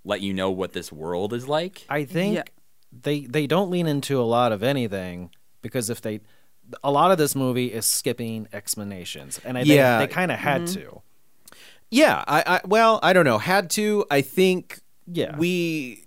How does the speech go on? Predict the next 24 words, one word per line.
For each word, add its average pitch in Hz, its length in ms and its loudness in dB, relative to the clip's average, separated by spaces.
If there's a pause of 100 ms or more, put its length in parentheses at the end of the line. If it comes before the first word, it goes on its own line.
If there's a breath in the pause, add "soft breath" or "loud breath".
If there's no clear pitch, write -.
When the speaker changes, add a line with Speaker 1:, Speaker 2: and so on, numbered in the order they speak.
(120)
Speaker 4:
uh, 151 300 -4
this 131 280 -4
is 113 120 -6
gonna 107 180 -2
sound 90 260 -4
stupid 85 440 -4
when 82 120 -8
I 76 80 -8
say 71 220 -8
it, 92 80 -8
and 101 120 -6
I, 98 200 -2
Speaker 3:
Hmm. 90 80 -4
Speaker 4:
and 143 100 -2
I 165 100 2
understand 147 400 -4
that, 98 80 -8
but 120 100 -6
we 135 120 -4
had 170 160 -2
not 277 260 0
yet 226 200 0
had 175 200 0
our 165 280 2